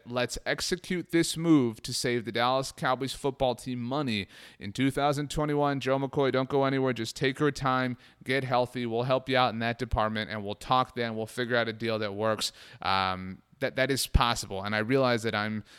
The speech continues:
trying to be as optimistic as possible there, um, and, and trying to, you know, envision a scenario where nobody, uh, was, was you know, was focused more on themselves than anything, because I do think it's fair to say that Dallas Cowboys generally do take care of their players, and you never hear of an instance where they didn't take care of a player.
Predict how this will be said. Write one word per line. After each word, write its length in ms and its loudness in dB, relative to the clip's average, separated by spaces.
trying 200 4
to 60 -2
be 120 0
as 120 -4
optimistic 760 -2
as 120 -2
possible 520 0
there, 380 0
um, 440 0
and, 180 -4
and 120 -4
trying 340 0
to, 420 -2
you 120 -4
know, 200 -2
envision 380 -2
a 60 -4
scenario 480 -2
where 140 0
nobody, 540 -2
uh, 480 0
was, 380 -6
was 560 -10
you 160 2
know, 200 -2
was 220 -4
focused 400 4
more 200 2
on 120 4
themselves 440 2
than 100 -2
anything, 420 -2
because 400 2
I 80 2
do 240 0
think 260 -6
it's 120 -6
fair 160 -2
to 80 -4
say 180 -4
that 120 -4
Dallas 300 -2
Cowboys 440 -4
generally 520 -2
do 220 0
take 280 -4
care 280 0
of 180 -4
their 140 -6
players, 440 -12
and 240 -8
you 80 -6
never 320 -2
hear 240 0
of 100 -2
an 80 -2
instance 380 -6
where 80 -10
they 80 -10
didn't 220 -4
take 180 -6
care 120 -4
of 60 -6
a 60 -6
player. 380 -2